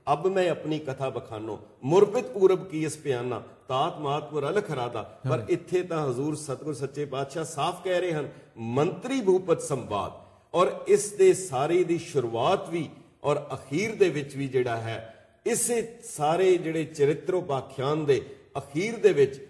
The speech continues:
Speaker 1: ਉਹ ਅਰਜ਼ਨਾਮਾ ਹੈ, ਉਹ ਬੰਦਗੀਨਾਮਾ ਹੈ, ਉਹ ਬੇਨਤੀ ਹੈ ਜਿਹੜੀ ਅਕਾਲ ਪੁਰਖ ਨੂੰ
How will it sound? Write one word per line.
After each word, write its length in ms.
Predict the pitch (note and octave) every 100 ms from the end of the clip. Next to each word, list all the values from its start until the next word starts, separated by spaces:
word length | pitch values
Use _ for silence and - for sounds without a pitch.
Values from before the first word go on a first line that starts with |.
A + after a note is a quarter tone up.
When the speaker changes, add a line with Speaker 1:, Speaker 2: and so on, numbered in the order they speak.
| -
Speaker 1:
ਉਹ 240 | E3 E3+ D3+
ਅਰਜ਼ਨਾਮਾ 520 | E3+ E3+ E3+ D3 C#3+
ਹੈ, 420 | C#3 B2 - - -
ਉਹ 100 | D#3+
ਬੰਦਗੀਨਾਮਾ 800 | A#2+ A#2+ B2 D#3+ G#3+ F3 C3+ C3
ਹੈ, 340 | A#2+ A2 - - -
ਉਹ 100 | D3
ਬੇਨਤੀ 540 | A2+ B2+ C#3+ - F#3
ਹੈ 60 | D#3+
ਜਿਹੜੀ 260 | C#3+ C#3+ B2
ਅਕਾਲ 300 | - B2+ D#3+
ਪੁਰਖ 280 | D3 C3
ਨੂੰ 160 | C3